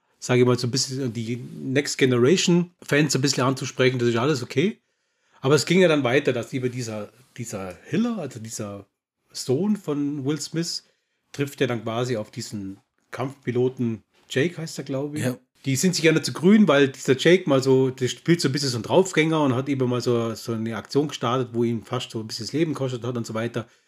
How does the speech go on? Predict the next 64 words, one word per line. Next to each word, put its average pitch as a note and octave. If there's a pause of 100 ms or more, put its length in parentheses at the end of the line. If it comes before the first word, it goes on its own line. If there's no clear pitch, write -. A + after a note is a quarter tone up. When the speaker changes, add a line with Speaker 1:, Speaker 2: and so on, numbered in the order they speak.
(180)
Speaker 1:
Ja, C3
wie D3+
soll C3+
man C#3+
so A2
sagen, C3+
raufen C3+
sich B2+
auf A2+
jeden C#3+
Fall A2+
dann G#2+
zusammen. G#3 (300)
Das -
haben F3
sie F#3
ganz E3+
gut C3
gemacht, G3+
muss F#3
ich D#3+
sagen. D#3+
Das C#3+
ist D#3+
jetzt D3+
so D3
ein, C3+
so C#3
ein B2+
Teil, C#3+
wo D3
ich B2+
sag, C3
okay, E3 (920)
ist D#3
ganz A#2+
stimmig. G#3 (360)
Es B2+
gibt F3+
ja C#3
auch B2+
auf C3+
der B2
Erde E3
so C3
Überbleibsel B2+
von B2
diesen B2
Aliens, A#2+
also F#2+
alte A2+
Raumschiffe, C3
wo B2+
nur B2+
irgendwo B2
liegen. B2+
Das A2
ist B2
ja A#2
eigentlich A2
auch G2+
normal, B2
also A2+
logisch. E3+